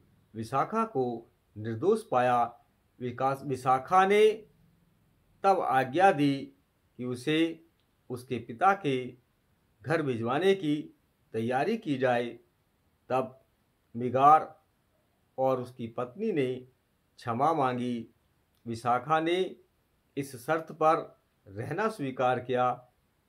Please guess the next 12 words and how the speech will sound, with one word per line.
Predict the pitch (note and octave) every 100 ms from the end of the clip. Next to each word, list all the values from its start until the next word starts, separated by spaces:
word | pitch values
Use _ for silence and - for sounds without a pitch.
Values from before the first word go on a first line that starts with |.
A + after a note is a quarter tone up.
| _
कि | B2
मिगार | A2+ A2+ B2 D#3 D#3+ - _ _ _ _ _ _ A2
भगवान | A#2+ B2 C3+ C3+
बुद्ध | C#3+ E3+ F3 _ _ _ _ _ -
और | B2+
उनके | C#3 C#3+ C#3 C#3+ C#3 C#3+ _ _ _ _ _
भिक्षुओं | B2+ B2+ A#3 A#3
को | A3+ D3 C#3+ C3 - _ _ _ _
घर | G2+ C#3+
पर | D3 D#3 C#3 C3 - _ _ _ _ -
निमंत्रित | A#2 B2 C#3 G#3+ C#4 -
करेगा। | C3+ C3+ B2+ B2+ B2 -